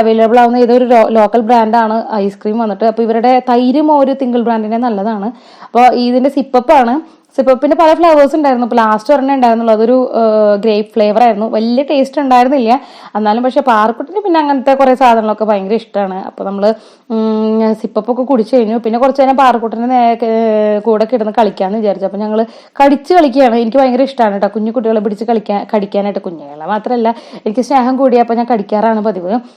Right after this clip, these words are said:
അപ്പൊ പാറു വന്ന് കിടന്നപ്പോ എനിക്ക് അവളെ കടിക്കാൻ തോന്നി. അപ്പൊ തന്നെ പാറു പറഞ്ഞു, "അമ്മ കടിക്കന്നെ." എന്നിട്ട് അവിടെ നമുക്ക്, ഏഹ്, ഇതേപോലെ എന്താ പറയാ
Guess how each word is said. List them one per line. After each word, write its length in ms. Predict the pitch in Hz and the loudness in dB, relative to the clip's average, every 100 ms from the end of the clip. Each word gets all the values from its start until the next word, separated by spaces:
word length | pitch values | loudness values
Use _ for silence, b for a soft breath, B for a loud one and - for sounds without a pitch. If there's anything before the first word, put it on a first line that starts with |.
| B | B
അപ്പൊ 120 | - 240 | -8 0
പാറു 320 | 240 240 294 | 2 4 4
വന്ന് 200 | 339 302 | 4 4
കിടന്നപ്പോ 400 | 311 262 247 262 | 2 2 0 0
എനിക്ക് 240 | 254 254 247 | 0 0 2
അവളെ 140 | 233 226 | 2 2
കടിക്കാൻ 320 | 226 202 214 | 0 0 -2
തോന്നി. 180 | 240 202 | -2 -2
അപ്പൊ 180 | 220 262 | -2 0
തന്നെ 120 | 277 277 269 | 0 2 2
പാറു 200 | 240 254 | 4 4
പറഞ്ഞു, 260 | 247 240 | 2 0
"അമ്മ 380 | 277 320 320 277 B B - | 0 2 2 0 B B 2
കടിക്കന്നെ." 640 | 311 311 262 - 349 294 262 | 2 4 0 2 2 2 2
എന്നിട്ട് 200 | 254 254 | 2 4
അവിടെ 280 | 285 269 285 | 4 4 4
നമുക്ക്, 480 | 277 247 - 254 294 B B | 2 -2 0 0 0 B B
ഏഹ്, 180 | 247 247 233 | 4 4 4
ഇതേപോലെ 320 | 240 240 247 254 | 2 4 4 4
എന്താ 120 | 240 | 4
പറയാ 160 | 240 | 2